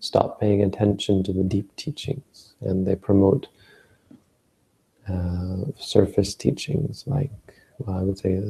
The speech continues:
like the Lotus Sutra, or even worse, there are sutras like the Sutra of Humane Kings, the Golden Light Sutra, that are very, very worldly and much more about, uh,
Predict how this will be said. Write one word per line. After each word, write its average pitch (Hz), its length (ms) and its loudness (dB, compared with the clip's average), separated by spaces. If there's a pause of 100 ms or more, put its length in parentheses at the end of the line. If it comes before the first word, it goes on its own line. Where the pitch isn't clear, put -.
(140)
like 101 180 -2
the 104 80 4
Lotus 104 380 8
Sutra, 104 280 4
or 110 100 10
even 123 260 10
worse, 120 280 8
there 104 140 4
are 98 60 6
sutras 101 460 2
like 98 240 -2 (440)
the 98 60 -10
Sutra 104 420 2
of 92 100 2
Humane 98 420 4
Kings, 110 800 8
the 98 160 0
Golden 101 440 4
Light 101 280 4
Sutra, 104 580 0 (420)
that 101 120 4
are 98 100 4
very, 120 260 10
very 98 220 6
worldly 101 560 4
and 104 180 0
much - 280 -4
more 104 200 0
about, 98 400 -2 (920)
uh, 95 460 -6